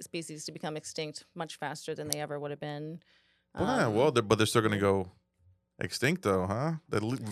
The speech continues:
Speaker 2: le-,
Speaker 1: In
Speaker 2: leave room
Speaker 1: terms
Speaker 2: for the
Speaker 1: of
Speaker 2: people coming up, huh? We're all
Speaker 1: Yeah,
Speaker 2: shark
Speaker 1: I mean,
Speaker 2: teeth.
Speaker 1: in terms of the fact that all of this ultimately is transient and
Speaker 2: Mm-hmm.
Speaker 1: nothing matters ultimately.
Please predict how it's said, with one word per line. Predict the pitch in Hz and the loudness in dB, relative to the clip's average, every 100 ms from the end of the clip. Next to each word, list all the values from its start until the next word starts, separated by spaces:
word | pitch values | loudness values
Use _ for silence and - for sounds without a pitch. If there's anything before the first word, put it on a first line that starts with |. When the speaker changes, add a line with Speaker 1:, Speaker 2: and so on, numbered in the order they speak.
| 95 120 | -10 -2
Speaker 2:
le-, | 135 - | 2 4
Speaker 1:
In | 123 | 8
Speaker 2:
leave | 175 190 156 | 10 8 12
room | 180 220 | 12 12
Speaker 1:
terms | 226 | 10
Speaker 2:
for | 208 | 10
the | 196 | 10
Speaker 1:
of | |
Speaker 2:
people | 208 208 208 | 10 10 8
coming | 208 214 208 | 10 8 10
up, | 220 151 139 | 10 10 8
huh? | 160 | 6
We're | 165 160 | 6 6
all | 156 | 6
Speaker 1:
Yeah, | 151 | 6
Speaker 2:
shark | 143 - | 4 4
Speaker 1:
I | |
mean, | 320 320 | 2 4
Speaker 2:
teeth. | 320 | 2
Speaker 1:
in | |
terms | 339 339 277 | 2 0 2
of | 208 | 0
the | 185 | 0
fact | 170 160 | 0 0
that | 147 - - _ _ _ _ _ _ _ _ _ | -2 -4 -6 _ _ _ _ _ _ _ _ _
all | 180 170 | 2 2
of | 160 | 0
this | 143 - | -6 -4
ultimately | 170 165 160 160 151 | -4 -4 -4 -2 -2
is | 143 147 - | -4 -6 -8
transient | 170 143 151 143 143 156 | -6 -6 -6 -8 -6 -8
and | 151 | -8
Speaker 2:
Mm-hmm. | 151 | -6
Speaker 1:
nothing | 156 147 175 151 | -4 -2 -4 -6
matters | 156 139 139 147 - - - _ - | -6 -6 -4 -6 -6 -8 -14 _ -6
ultimately. | 190 - 165 95 69 92 | -6 -4 -6 -4 -6 -8